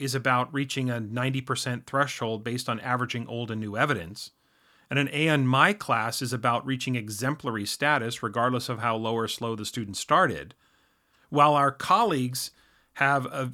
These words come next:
a view of an A meaning exceeding the expectations of the standards, then how in the world is any university, any university admissions office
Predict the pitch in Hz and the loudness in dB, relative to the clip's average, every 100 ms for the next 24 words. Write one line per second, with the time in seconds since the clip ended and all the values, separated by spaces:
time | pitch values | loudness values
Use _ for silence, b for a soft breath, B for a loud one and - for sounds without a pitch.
0 | - 127 117 135 131 120 123 - 139 131 | -6 -4 0 0 2 0 -2 -4 -4 -2
1 | 127 131 131 127 127 127 139 - - 165 | 0 0 0 0 -2 -6 -6 -4 -2 0
2 | 165 147 135 120 123 - - 107 - 131 | 2 2 2 0 0 -2 -6 -8 -4 -4
3 | - 110 107 101 - 147 156 92 80 - | -4 -6 -8 -8 -2 -2 0 -4 -10 -16
4 | B B B - 143 127 196 226 180 135 | B B B -4 -2 2 2 4 2 0
5 | 113 151 151 117 131 123 123 151 175 127 | 0 2 2 2 -2 -6 -4 -2 0 -2
6 | 110 98 95 - 92 95 - b b b | -2 -6 -8 -10 -10 -14 -16 b b b
7 | b b - 160 208 170 139 135 123 123 | b b -6 0 2 4 2 2 0 -2
8 | 120 104 147 - 117 95 - _ _ - | -4 -2 -2 -2 -6 -6 -12 _ _ -6
9 | 98 - 101 - | -6 -8 -10 -10